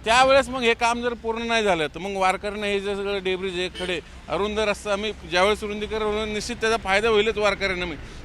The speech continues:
म्हणजे आज जर हा रस्ता बघितला, हा न-, अ, नऊ मीटरचा आहे, नंतर तो एकवीस, एकवीस मीटरचा होईल. पण हे काम वेळेत पूर्ण न झाल्यामुळे वारकऱ्यांना इथनं जाताना प्रचंड त्रास होणार आहे आणि जिथे जिथे धोकादायक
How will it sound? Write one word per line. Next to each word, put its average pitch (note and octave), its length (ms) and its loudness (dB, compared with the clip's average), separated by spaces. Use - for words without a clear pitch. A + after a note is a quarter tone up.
म्हणजे F3 140 -2
आज F#3 280 6
जर A3 200 -2
हा G3+ 160 6
रस्ता G#3 220 -4
बघितला, G#3 320 -4
हा G3+ 140 6
न-, G#3+ 120 -4
अ, E3 180 0
नऊ G3 180 0
मीटरचा G#3+ 380 -4
आहे, G#3 100 -2
नंतर G3+ 220 -4
तो G3+ 120 -4
एकवीस, G#3+ 320 -2
एकवीस G3 280 -8
मीटरचा G3+ 260 -6
होईल. G3 100 -2
पण G#3 180 -6
हे A3 60 -2
काम A3 340 4
वेळेत A3+ 300 8
पूर्ण A#3+ 200 -4
न B3 200 2
झाल्यामुळे F#3+ 520 0
वारकऱ्यांना A3+ 600 2
इथनं G#3+ 360 -4
जाताना A3 380 0
प्रचंड A3 400 -6
त्रास G#3+ 380 -2
होणार F#3+ 220 -2
आहे G3+ 80 2
आणि G3 200 -2
जिथे G3+ 260 -2
जिथे A3 500 0
धोकादायक G3+ 460 2